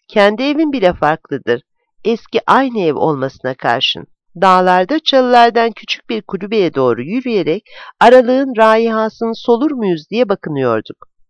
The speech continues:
Aralıkta açan hisleri tadar mıyız diye. Şehirde insanlar hep bir şeyler satın alır.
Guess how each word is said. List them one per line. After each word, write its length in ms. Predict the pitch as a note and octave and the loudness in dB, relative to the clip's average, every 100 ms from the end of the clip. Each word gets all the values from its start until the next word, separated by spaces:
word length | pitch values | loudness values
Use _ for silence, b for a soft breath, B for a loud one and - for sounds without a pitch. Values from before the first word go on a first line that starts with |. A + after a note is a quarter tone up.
| - | -8
Aralıkta 520 | F#3 G3 F#3 - A#3+ | -4 -4 -4 -6 -2
açan 460 | G3 - G#3 F#3+ F#3+ | -2 -2 -2 -2 -4
hisleri 400 | G3 - F3 E3+ | -10 -6 -6 -4
tadar 420 | G3+ F#3 G3+ G3 | -6 -2 0 0
mıyız 260 | C3+ A#2 - - | -2 -8 -10 -8
diye. 200 | F#2 - _ _ _ B B B | -8 -8 _ _ _ B B B
Şehirde 600 | - - C#4+ D#4 C#4+ D#4 A3 | -10 -4 0 0 0 -2 -2
insanlar 680 | A#3 - G#3 F#3 E3+ E3 F3+ - | -6 -2 2 2 2 0 -2 -8
hep 220 | D#4+ - | -10 -6
bir 120 | B3 | -4
şeyler 440 | A3+ A3+ A3 G3 F3 | -2 0 2 4 2
satın 400 | - C3+ - B2 | -2 -8 -6 -6
alır. 260 | A2+ G#2 | -4 -4